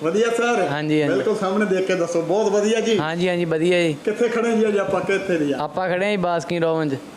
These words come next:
Speaker 1: ਬਾਸਕਿਨ ਰੌਬਿਨ।
Speaker 2: ਹਾਂਜੀ।
Speaker 1: ਜੀ, ਇਹ ਕੀ ਲੋਕੇਸ਼ਨ ਪੈਂਦੀ ਜੀ ਇਹਦੀ?
Speaker 2: ਇਹ ਭਾਈ ਨੈਸ਼ਨਲ ਹਾਈਵੇ ਆ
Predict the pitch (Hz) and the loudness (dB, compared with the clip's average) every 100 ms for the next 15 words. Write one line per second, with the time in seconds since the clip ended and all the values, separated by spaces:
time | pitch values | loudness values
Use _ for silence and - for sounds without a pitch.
0 | - 156 190 - 226 196 180 175 170 135 | -6 -2 -2 -2 0 2 2 2 0 -2
1 | 135 135 131 127 151 185 196 175 - 214 | -2 0 0 0 -2 0 2 0 0 0
2 | 208 208 214 247 240 240 226 220 214 180 | 0 -2 0 0 0 -2 -2 -2 -2 0
3 | 170 151 147 156 165 180 190 202 208 214 | 0 2 0 0 0 0 0 0 0 0
4 | 196 185 170 220 208 185 180 185 175 175 | 0 0 0 0 0 0 0 2 2 2